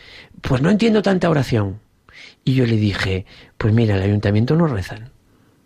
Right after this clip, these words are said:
Y en las escuelas del ayuntamiento no rezan. Aquí rezamos, porque es necesario". Entonces, es todo. Este pueblo,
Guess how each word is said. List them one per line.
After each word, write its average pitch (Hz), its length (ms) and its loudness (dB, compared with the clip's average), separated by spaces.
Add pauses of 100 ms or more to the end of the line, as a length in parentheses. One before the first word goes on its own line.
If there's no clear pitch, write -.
(340)
Y 143 100 0
en 117 60 0
las 101 140 -2
escuelas 107 300 0
del 131 100 2
ayuntamiento 139 480 2
no 185 120 2
rezan. 107 320 -10 (360)
Aquí 120 280 -2
rezamos, 127 520 -2 (180)
porque 123 500 0
es - 340 -6
necesario". 107 560 -8 (1500)
Entonces, 110 460 -4 (1900)
es - 200 -6
todo. 131 400 0 (420)
Este 151 340 0
pueblo, 143 580 0